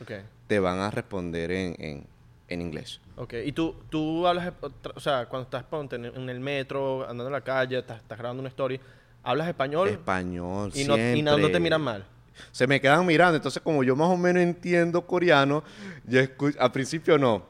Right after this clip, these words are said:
Speaker 2: pero ahora que yo me pongo retrospecti-, re-, ¿cómo se dice esa palabra? Retrospectiva.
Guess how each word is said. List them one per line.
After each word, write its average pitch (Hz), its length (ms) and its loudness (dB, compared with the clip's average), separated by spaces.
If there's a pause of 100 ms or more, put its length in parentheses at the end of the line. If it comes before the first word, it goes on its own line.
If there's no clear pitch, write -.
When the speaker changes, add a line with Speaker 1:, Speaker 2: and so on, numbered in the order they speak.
(160)
Speaker 2:
pero 117 220 4
ahora 127 180 6
que 160 140 2
yo 139 180 4 (540)
me 120 120 2
pongo 120 200 0
retrospecti-, 143 640 -2
re-, 107 280 -4
¿cómo 120 200 -6
se - 80 -8
dice 139 100 -4
esa 160 100 0
palabra? 151 280 0
Retrospectiva. 95 1120 0